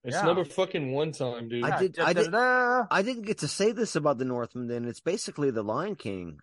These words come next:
Speaker 3: Um, it's like, it's also like, uh, living in a world full of Art the Clowns that are the size of Brock Lesnar.
Speaker 1: <laughs> Yes.
Speaker 3: You're, you're fucked.
Speaker 1: <laughs>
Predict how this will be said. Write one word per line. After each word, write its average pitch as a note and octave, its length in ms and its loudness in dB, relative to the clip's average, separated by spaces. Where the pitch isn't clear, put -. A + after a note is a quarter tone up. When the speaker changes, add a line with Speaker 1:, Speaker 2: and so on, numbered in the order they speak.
Speaker 3:
Um, A2+ 380 -4
it's - 180 -6
like, D#3+ 180 0
it's C3+ 200 0
also G3 340 2
like, C#3+ 420 0
uh, B2 360 2
living C3 300 -4
in C3 80 -6
a B2 40 -4
world B2+ 320 -2
full B2 220 -4
of G#2 160 -8
Art A#2+ 180 -6
the G#2 60 -16
Clowns A2+ 480 -6
that A#2+ 120 -2
are G#2+ 220 0
the F#2 100 -10
size A2 360 -2
of F#2 100 -8
Brock G#2 260 -2
Lesnar. E2+ 460 -10
Speaker 1:
<laughs> - 0 -
Yes. E3+ 1600 2
Speaker 3:
You're, G#2+ 180 -4
you're D3+ 80 0
fucked. B2 520 2
Speaker 1:
<laughs> - 40 -16